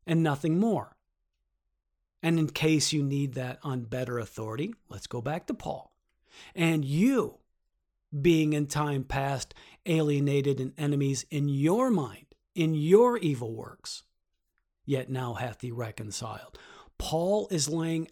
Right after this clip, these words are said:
out our, our personal, individual need for atonement, for reconciliation. When Paul says we're alienated, the inference is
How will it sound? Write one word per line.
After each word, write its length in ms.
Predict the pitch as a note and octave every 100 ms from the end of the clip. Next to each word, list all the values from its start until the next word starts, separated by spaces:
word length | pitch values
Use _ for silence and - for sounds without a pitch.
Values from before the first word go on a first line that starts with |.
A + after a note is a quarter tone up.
| -
out 320 | D3+ D#3 - _ -
our, 480 | E3+ D#3+ C3+ A2 -
our 280 | D#3+ E3 D3+
personal, 800 | - - F#3 G3 - G3 G3 F#3+ - - _
individual 960 | F#3 G3+ F#3 D#3+ C#3+ F3+ F#3+ E3 G3 F#3+
need 460 | D#3+ D#3+ E3+ E3+
for 220 | D3+ D#3+ D#3+
atonement, 580 | - - E3+ D#3+ A2+
for 180 | - D3
reconciliation. 1160 | D3 D#3 - D#3 - E3+ D#3 D3+ D#3 D#3 - A2 _ _ _ _ _ _ _ _ _ _ _ _ _ _ _ _ D3+
When 240 | D3+ D#3
Paul 500 | C#3+ - F3 G#3 A3+
says 680 | - F3+ E3 D#3+ D#3+ D#3 - - - -
we're 380 | - D#3+ E3 D#3+ - -
alienated, 920 | G3 G#3 F3+ C3 A#2 G#2+ A2 D3 - _ _ _ _
the 240 | D3+ E3 -
inference 560 | G3+ B3 A#3+ E3+ C#3+ -
is 400 | C3+ C#3 C3+